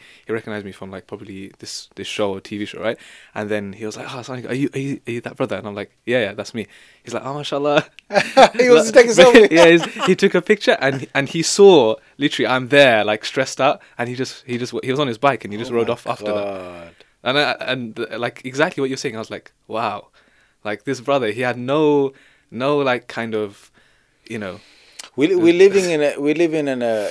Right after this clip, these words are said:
Speaker 2: in a world where children who
Speaker 1: Mm.
Speaker 2: have had their entire life, uh, dependent on the, on their parents,
Speaker 1: Yeah.
Speaker 2: uh, you know, disregard the parents.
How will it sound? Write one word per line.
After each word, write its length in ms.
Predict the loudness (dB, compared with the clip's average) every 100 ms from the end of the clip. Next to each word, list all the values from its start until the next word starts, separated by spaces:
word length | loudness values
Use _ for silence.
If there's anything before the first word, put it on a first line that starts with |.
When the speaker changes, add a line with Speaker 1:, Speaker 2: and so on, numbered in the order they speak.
| -6
Speaker 2:
in 60 |
a 80 | -6
world 400 | -2 0 0 -2
where 560 | -4 -4 -4 -8 -10 -14
children 760 | -12 -6 -4 -4 -6 -10 -12
who 220 | -10 -8
Speaker 1:
Mm. 40 | -8 -8
Speaker 2:
have 140 | -12 -12
had 320 | -10 -10 -10
their 100 | -12 -12
entire 520 | -16 -16 -12 -6 -2 -2
life, 920 | -2 -2 -4 -6 -10 -20 -20 _ _ -20
uh, 280 | -16 -14 -14
dependent 580 | -18 -14 -14 -12 -16
on 160 | -18 -18
the, 180 | -18 -18
on 80 | -20
their 80 | -20 -18
parents, 440 | -16 -16 -18 -18 -14
Speaker 1:
Yeah. 220 | -14 -14 -18 _ _ _ _ _ _
Speaker 2:
uh, 840 | -14 -12 -14 -14 -18 -20 -20 -20 -20
you 80 | -20
know, 100 | -18
disregard 520 | -16 -14 -14 -14 -14
the 80 | -16
parents. 540 | -16 -18 -20 -20 -20